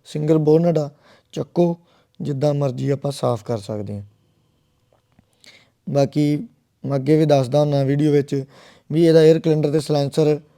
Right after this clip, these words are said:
ਉਹ ਪਹਿਲੀ ਲੁੱਕ ਵਰਗਾ ਹੀ ਰੱਖਿਆ, ਕਿਉਂਕਿ ਆਪਣੇ ਕਿਸਾਨ ਵੀਰਾਂ ਨੂੰ ਇਹੀ ਪਸੰਦ ਸੀਗੀ ਇਹਦੀ ਲੁੱਕ।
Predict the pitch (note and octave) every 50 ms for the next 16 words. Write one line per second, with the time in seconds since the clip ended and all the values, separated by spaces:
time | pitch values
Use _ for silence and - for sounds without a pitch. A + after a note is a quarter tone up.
0 | _ _ _ _ _ - D#3 - - E3 E3+ F3+ F#3 G3 F#3 E3 D#3 D#3 - E3
1 | D#3+ D#3 D3 C#3 C3 D3 D3+ C3+ C3 - - D3 D3 C#3+ D#3 D3+ B2+ D3 D#3 D3
2 | C3+ - C#3+ C#3 C3+ - B2+ - B2+ B2 B2 B2 C3 C3+ B2+ C3 C3+ D3 - -
3 | G3+ D#3 C#3+ C#3+ C#3+ F3+ - - C#3 C3+ C3 B2 A#2 G#2+ - A#2+ C3 C#3 D3 D3
4 | C#3 D3 D3 C#3 C3+ B2+ C3 - D3+